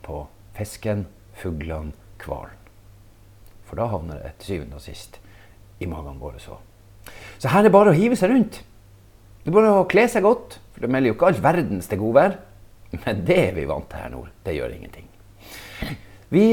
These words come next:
eh, hiver oss rundt, tar med oss en søppelsekk eller fire-fem, og så fyller vi dem. Og det gjør vi dessverre lett. Men da har vi tatt unna noe. Og så må vi ha en ny strandryddedag, og aller helst ikke så sent som i tjue tjue.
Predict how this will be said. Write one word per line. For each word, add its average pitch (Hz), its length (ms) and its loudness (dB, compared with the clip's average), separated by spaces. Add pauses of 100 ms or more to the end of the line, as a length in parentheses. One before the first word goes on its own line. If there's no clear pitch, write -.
eh, 202 320 8
hiver 220 160 6
oss 190 120 2
rundt, 226 300 -2 (540)
tar 160 160 6
med 160 140 4
oss 135 100 -2
en 131 120 -2
søppelsekk 107 540 -6
eller 78 180 -8
fire-fem, 76 440 -8 (440)
og 98 60 -12
så 92 100 -10
fyller 90 280 -8
vi 69 120 -14
dem. 67 120 -12 (380)
Og 82 100 -12
det 95 120 -6
gjør 98 200 -6
vi 82 120 -16
dessverre 87 360 -14
lett. 80 320 -20 (760)
Men 135 120 2
da 185 80 8
har 226 80 6
vi 233 80 6
tatt 220 240 2
unna 180 160 2
noe. 147 320 0 (680)
Og 104 80 -10
så 143 80 -2
må 196 160 6
vi 170 120 4
ha 175 140 4 (320)
en 143 140 0
ny 202 200 4
strandryddedag, 95 800 -6 (800)
og - 160 -4
aller 147 240 0
helst 104 280 -8
ikke - 380 -14 (200)
så - 140 -14
sent 85 300 -10
som 71 140 -14
i 69 80 -16
tjue 62 240 -18
tjue. - 280 -20